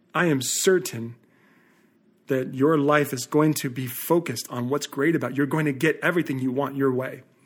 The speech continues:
So here's what happens when you're in a situation, though, when you don't show gratitude for this ability to be, to be self-assurance,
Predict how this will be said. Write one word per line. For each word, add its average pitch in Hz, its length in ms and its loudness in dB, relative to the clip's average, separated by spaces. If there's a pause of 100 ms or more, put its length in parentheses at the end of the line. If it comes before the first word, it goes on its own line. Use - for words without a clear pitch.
(560)
So 160 420 2 (140)
here's 226 260 4
what 240 140 4
happens 165 500 0
when 147 180 4
you're 196 160 6
in 196 60 4
a 165 60 2
situation, 147 640 0
though, 170 280 -2 (840)
when 131 240 2
you 214 400 0 (720)
don't 180 460 2
show 156 680 2 (320)
gratitude 151 680 2
for 131 120 -2
this 135 200 0
ability 190 460 4
to 156 80 2
be, 135 180 -2 (280)
to 139 120 -2
be 143 380 2 (180)
self-assurance, - 880 -4